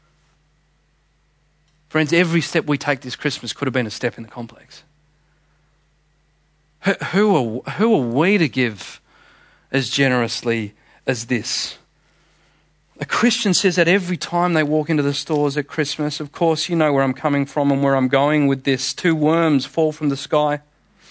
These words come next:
one into a crack in the cement and the other into a dead cat. Five days later, the poor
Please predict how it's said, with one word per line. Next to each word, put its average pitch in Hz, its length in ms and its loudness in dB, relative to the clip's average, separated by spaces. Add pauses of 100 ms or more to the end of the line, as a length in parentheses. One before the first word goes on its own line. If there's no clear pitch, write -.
(720)
one 180 200 4
into 180 260 4
a 160 60 4
crack 180 400 0
in 180 80 2
the 165 80 2
cement 160 420 2
and 156 100 0
the 151 100 4
other 156 200 2
into 147 200 2
a 139 40 0
dead 139 260 0
cat. - 380 -6 (3500)
Five 180 320 2
days 156 280 4
later, 151 340 4
the 131 140 -2
poor 151 480 2